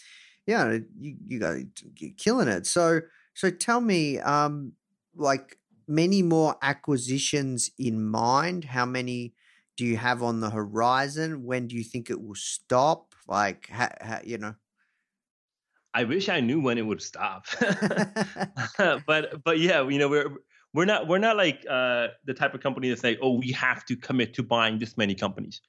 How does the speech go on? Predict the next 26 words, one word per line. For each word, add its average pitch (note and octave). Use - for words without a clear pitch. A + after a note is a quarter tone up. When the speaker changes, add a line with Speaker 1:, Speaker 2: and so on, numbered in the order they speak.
Speaker 2:
right? A2+
That's A2+
not, A#2
that's A#2+
not G#2+
our, F#2+
that's A2
not G#2
our F#2+
way F#2+
of F#2
doing F#2+
it. G#2+
We D3+
are D#3+
always D3+
in C#3
the C3+
market B2
looking A#2
for, G#2+
you A#2
know, G2
the G#2+
best G2+
deal. -